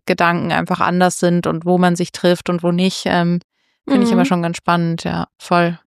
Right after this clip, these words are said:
Speaker 2: Ja, es ist ein großes, großes Thema.
Speaker 1: Mhm.
Speaker 2: <laughs>
Speaker 1: Mal schauen, wo das hinführt.
Speaker 2: Ja. Ich stell dir jetzt mal unsere zweite Frage, die ist etwas länger.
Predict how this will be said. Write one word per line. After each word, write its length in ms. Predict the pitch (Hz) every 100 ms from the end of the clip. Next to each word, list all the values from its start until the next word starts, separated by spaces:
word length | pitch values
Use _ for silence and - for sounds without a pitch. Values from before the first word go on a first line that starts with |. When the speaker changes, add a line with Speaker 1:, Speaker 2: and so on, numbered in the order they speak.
| _ _ -
Speaker 2:
Ja, 240 | 240 233 - -
es 120 | 233
ist 340 | 240 233 - - _ _ _ _ _ 254
ein 100 | 233
großes, 460 | 208 220 208 202
großes 440 | - 190 202 247 -
Thema. 460 | 233 202 202 208 - _ _ -
Speaker 1:
Mhm. 420 | 190 170 180 185
Speaker 2:
<laughs> 200 | 254 - 190
Speaker 1:
Mal 200 | 190 208
schauen, 480 | 226 196 170 156 - _ _ _ _ -
wo 180 | 190
das 220 | 175 175 -
hinführt. 680 | 190 185 - 160 160 - _ _ _ _ -
Speaker 2:
Ja. 420 | 220 214 202 233 - _ _ _ _ -
Ich 140 | 240
stell 160 | - 254
dir 60 |
jetzt 140 | 240 -
mal 100 | 233
unsere 220 | 226 208
zweite 320 | - 233 233
Frage, 380 | - 214 208 220
die 100 | 226
ist 140 | - -
etwas 340 | 220 269 240
länger. 420 | 233 220 202 208